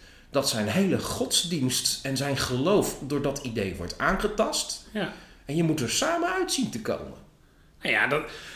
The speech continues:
Speaker 2: dat is ook ingewikkeld en voor een deel zit daar
Speaker 1: En, oh ja, niet op de man spelen alsjeblieft.
Speaker 2: <laughs> Nou ja, nou ja, maar wat, wat het grote verschil, denk ik, eh, eh,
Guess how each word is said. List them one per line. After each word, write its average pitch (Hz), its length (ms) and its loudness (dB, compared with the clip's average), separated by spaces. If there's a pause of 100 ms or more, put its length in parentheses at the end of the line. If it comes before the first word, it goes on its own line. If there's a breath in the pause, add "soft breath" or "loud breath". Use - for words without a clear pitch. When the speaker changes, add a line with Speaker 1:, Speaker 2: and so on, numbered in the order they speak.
Speaker 2:
dat 170 180 8
is 262 220 2
ook 254 120 0
ingewikkeld 151 520 2
en 175 180 0
voor 180 180 2
een 170 120 6
deel 254 240 4
zit - 200 2
daar 156 180 4
Speaker 1:
En, 254 60 12
oh 269 80 12
ja, - 180 10
niet 196 140 4
op 214 80 -2
de - 80 0
man 139 180 2
spelen 87 280 -4
alsjeblieft. - 520 -12
Speaker 2:
<laughs> - 1040 4
Nou 262 160 8
ja, 262 400 10
nou 247 120 8
ja, 220 120 10
maar 240 200 8
wat, 240 200 4 (340 loud breath)
wat 185 260 6 (480)
het 170 180 -2
grote 247 380 4
verschil, 269 540 6
denk 170 240 8
ik, 139 300 2 (100)
eh, 135 220 -2
eh, 120 60 -4